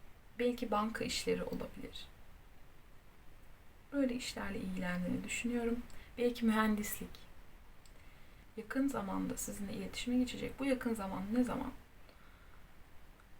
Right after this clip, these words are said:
Sekizli vadeler. Yedi, sekiz.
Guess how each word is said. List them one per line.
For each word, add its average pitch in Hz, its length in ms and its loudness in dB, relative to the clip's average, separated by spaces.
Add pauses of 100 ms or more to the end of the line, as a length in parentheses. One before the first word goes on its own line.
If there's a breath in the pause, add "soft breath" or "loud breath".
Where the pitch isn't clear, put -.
(400)
Sekizli 185 560 -4
vadeler. - 720 -2 (1200)
Yedi, 254 280 4
sekiz. - 360 -6